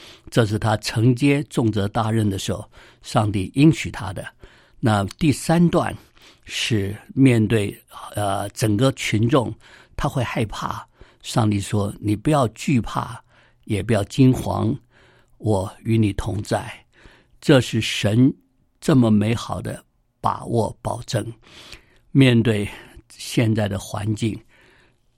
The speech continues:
传道同工，我也相信你是主所爱的仆人们，请记得你的神就在你的旁边，你的神就与你同在。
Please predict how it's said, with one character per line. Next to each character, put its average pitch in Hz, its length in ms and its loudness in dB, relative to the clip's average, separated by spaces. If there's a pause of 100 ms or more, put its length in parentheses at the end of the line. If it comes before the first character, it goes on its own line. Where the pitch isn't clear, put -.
(140)
传 107 220 -4
道 110 140 2
同 110 280 -2
工， 120 340 2 (220)
我 127 260 -8
也 104 120 0
相 113 280 0
信 104 220 0
你 104 100 0
是 110 200 -2
主 107 220 -4
所 104 240 -4
爱 110 280 -4
的 101 140 -4
仆 - 200 -6
人 104 160 0
们， 101 240 -2 (920)
请 107 280 0
记 117 220 0
得 95 320 -4 (540)
你 107 140 -2
的 107 140 2
神 117 500 2 (500)
就 113 180 0
在 104 180 0
你 104 140 -2
的 107 120 -4
旁 107 320 -4
边， 104 320 -2 (520)
你 104 160 2
的 113 120 4
神 113 440 2 (240)
就 113 240 2
与 101 160 0
你 104 180 4
同 101 320 -4
在。 104 400 -4